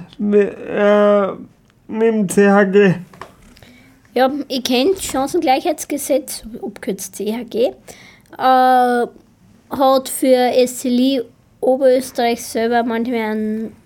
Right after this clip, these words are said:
Speaker 2: für Menschen mit Behinderung einen bitteren Beigeschmack, ja.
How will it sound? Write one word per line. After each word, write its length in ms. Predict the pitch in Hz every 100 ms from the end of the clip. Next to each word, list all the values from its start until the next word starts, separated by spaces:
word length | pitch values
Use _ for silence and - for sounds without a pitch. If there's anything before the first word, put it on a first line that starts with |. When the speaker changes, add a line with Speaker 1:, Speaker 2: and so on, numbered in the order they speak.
| _ -
Speaker 2:
für 300 | - - 269
Menschen 320 | 240 254 -
mit 160 | 302 262
Behinderung 680 | 262 247 269 269 277 247
einen 360 | 233 214 220 214 -
bitteren 480 | 294 - 254 214 208
Beigeschmack, 760 | 202 220 302 - 320 320 -
ja. 140 | 247